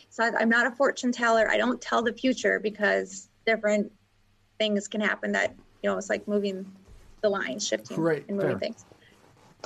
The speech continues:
Speaker 1: Um, it's okay if you ask me a yes or no question. Just,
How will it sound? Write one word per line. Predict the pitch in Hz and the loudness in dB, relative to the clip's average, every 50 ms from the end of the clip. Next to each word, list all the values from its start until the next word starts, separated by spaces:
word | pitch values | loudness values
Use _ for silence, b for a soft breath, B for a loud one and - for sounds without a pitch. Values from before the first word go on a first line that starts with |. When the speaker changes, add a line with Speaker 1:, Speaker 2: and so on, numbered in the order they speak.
| - - | -8 -2
Speaker 1:
Um, | - 247 220 214 214 214 214 208 - - | 0 2 2 4 2 2 0 -2 -2 -2
it's | 247 - | 0 2
okay | 233 214 214 - 269 269 294 | 2 2 2 2 2 2 2
if | 330 330 | 2 2
you | 339 | 2
ask | 285 294 285 - | 2 2 0 0
me | 302 302 | 0 2
a | |
yes | 285 294 294 311 | 2 2 0 0
or | |
no | 285 277 | -2 0
question. | 285 277 247 247 - 262 240 214 | 2 0 0 2 4 4 4 4
Just, | 220 214 208 - - | 4 2 -2 -4 -12